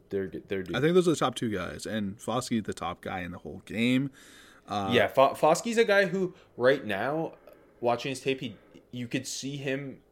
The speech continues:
Speaker 1: becoming a first round pick. He's just not there yet,
Speaker 2: Yeah.
Speaker 1: like, in a year or two.
Speaker 2: Yeah, I agree. So I don't think he comes out, especially it's Notre Dame,
Speaker 1: Me
Speaker 2: you know.
Speaker 1: neither.
Speaker 2: Um, but no, he, all the talent is there for Foskey. He's had big games. Ha-, has had a really good year. Uh, has disappeared in a couple though. But yeah, I, d-, I definitely agree. Those are the top guys.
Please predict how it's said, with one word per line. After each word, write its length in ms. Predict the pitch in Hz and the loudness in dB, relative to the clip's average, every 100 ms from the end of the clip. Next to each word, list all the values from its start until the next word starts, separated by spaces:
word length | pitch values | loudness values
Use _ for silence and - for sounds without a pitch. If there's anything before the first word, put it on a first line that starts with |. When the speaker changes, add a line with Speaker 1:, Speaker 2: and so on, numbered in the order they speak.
| - | -2
Speaker 1:
becoming 460 | 127 - 113 113 120 | -2 -2 -4 -2 -4
a 40 | |
first 260 | - 135 147 | -6 -6 -6
round 120 | 135 | -6
pick. 140 | 156 | -6
He's 120 | 113 104 | -6 -8
just 140 | 107 | -6
not 200 | 95 - | -6 -4
there 160 | 98 151 | -4 0
yet, 100 | 143 | 4
Speaker 2:
Yeah. 180 | 131 | 6
Speaker 1:
like, 160 | 104 104 | 4 0
in 120 | 107 | -4
a 40 | 104 | -4
year 300 | 98 95 85 | -2 -2 -2
or 40 | |
two. 120 | 113 | 0
Speaker 2:
Yeah, 120 | 107 | 0
I 40 | 104 | 0
agree. 340 | 101 98 90 | -2 -4 -4
So 160 | - 95 | -2 -2
I 80 | 123 | 2
don't 260 | 143 - | 0 -2
think 320 | - 95 110 - | -10 -6 -4 -2
he 120 | 117 | -4
comes 300 | - 104 98 | -4 -6 -4
out, 300 | 87 95 98 | -4 -2 -4
especially 260 | - 123 147 | -4 -4 -4
it's 100 | 120 | -4
Notre 200 | 101 90 | -6 -4
Dame, 260 | 73 82 98 | -6 -8 -8
Speaker 1:
Me 60 | |
Speaker 2:
you 60 | 85 | -6
know. 100 | 80 | -8
Speaker 1:
neither. 80 | - - - - - | -8 -14 -20 -20 -16
Speaker 2:
Um, 580 | - 98 98 87 - 101 - | -8 -4 -4 -4 -8 -12 -2
but 260 | 107 92 | 0 0
no, 180 | 101 98 | 0 0
he, 340 | 107 120 131 123 139 | 2 2 2 -2 2
all 160 | 135 143 | 4 4
the 80 | 139 | 2
talent 240 | 123 120 | 0 2
is 160 | 104 98 | 0 0
there 200 | 101 98 | 0 0
for 100 | 101 | -2
Foskey. 320 | 95 98 - | -4 -6 -4
He's 160 | 104 - | -6 -4
had 260 | 110 110 | -4 -2
big 180 | 101 92 | -4 -4
games. 260 | 95 98 117 | -4 -6 -2
Ha-, 160 | 120 | -2
has 240 | 127 151 180 | 2 2 6
had 160 | 220 | 4
a 40 | 156 | 4
really 160 | 127 | 2
good 140 | 101 98 | 2 0
year. 240 | 101 95 - - - - | 0 -2 -4 -20 -20 -4
Uh, 220 | 101 104 | -2 0
has 180 | 123 123 | 0 -2
disappeared 400 | 131 - - 120 | -4 -6 0 2
in 120 | 101 | 2
a 40 | - | -4
couple 320 | - 92 85 | -6 -6 -6
though. 180 | 80 67 - | -10 -10 -4
But 100 | 110 | -2
yeah, 120 | 98 | -2
I, 60 | |
d-, 100 | 110 | -4
I 60 | - | -4
definitely 300 | 135 156 135 | -2 0 0
agree. 200 | 104 95 | 0 -2
Those 220 | 104 113 | -2 -2
are 40 | 131 | -4
the 40 | |
top 260 | - 101 - | -4 -6 -4
guys. 480 | 104 104 98 - | -4 -4 -6 -10